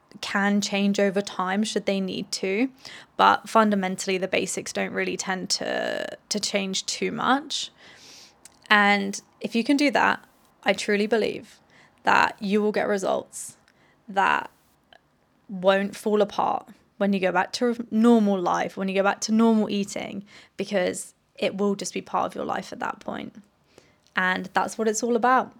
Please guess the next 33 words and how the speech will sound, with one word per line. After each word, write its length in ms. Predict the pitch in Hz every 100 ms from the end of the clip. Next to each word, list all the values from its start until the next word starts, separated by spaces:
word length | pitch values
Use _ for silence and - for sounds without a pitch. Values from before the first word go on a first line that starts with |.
| _
sustainability, 960 | - 202 208 214 214 220 214 214 214 214 -
having 320 | - 196 220
fun. 520 | 226 262 240 226 233 233 - 247 -
And 640 | - 196 190 190 190 190 - _ _ _ -
I 180 | 208 220
just 200 | 262 214
love 340 | 185 190 185
being 160 | 196 190
able 120 | 185
to 100 | 190
show 240 | - 190
people 320 | 180 190 185 180
that 280 | - - - -
fitness 340 | - 202 208
doesn't 240 | 208 196
have 160 | 190 185
to 100 | -
be 100 | 190
all 140 | 190
or 80 | 190
nothing, 640 | 185 170 - 190 196 202 214 - - _
and 120 | 202 202
we 60 |
can 240 | 202 202 202
actually 260 | - -
have 140 | 202 202
fun, 420 | - 185 196 202
and 400 | 196 196 190 190 - - _ _ _ _ _ _ _
that's 220 | 214 202
how 160 | - 202
it 120 | 196
can 140 | 214
be. 280 | 208 285 175